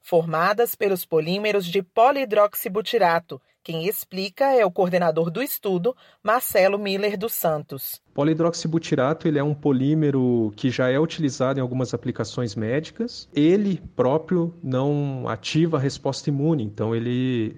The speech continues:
Speaker 2: ele serve apenas como um veículo para que o antígeno na su-, na sua superfície seja reconhecido e possa, assim, então, ativar o sistema imune.
Speaker 1: Os testes já foram realizados em camundongos de laboratório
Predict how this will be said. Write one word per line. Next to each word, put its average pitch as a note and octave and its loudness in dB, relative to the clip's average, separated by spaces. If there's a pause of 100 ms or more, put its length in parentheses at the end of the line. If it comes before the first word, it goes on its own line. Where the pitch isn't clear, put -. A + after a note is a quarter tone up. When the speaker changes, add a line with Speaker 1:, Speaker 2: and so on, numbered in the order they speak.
Speaker 2:
ele A2 -4
serve B2+ -2
apenas C#3+ -2
como D#3+ -2
um E3 2
veículo D#3 0
para D#3 -2
que D#3 -6
o D3+ 2
antígeno D3+ -2
na A#2+ -4
su-, - -14
na A#2 -2
sua B2 -2
superfície - -4 (160)
seja C3+ 0
reconhecido C3+ -2 (240)
e B2 0
possa, A#2+ 0
assim, B2 -4
então, B2 -4
ativar A#2+ -4
o A2+ -4
sistema - -6
imune. G#2+ -4 (320)
Speaker 1:
Os E3+ -4
testes F#3 0 (100)
já F3+ 2
foram C4 4
realizados F#3+ 0
em G#3 -6
camundongos G#3 2
de E3 -2
laboratório A3+ 4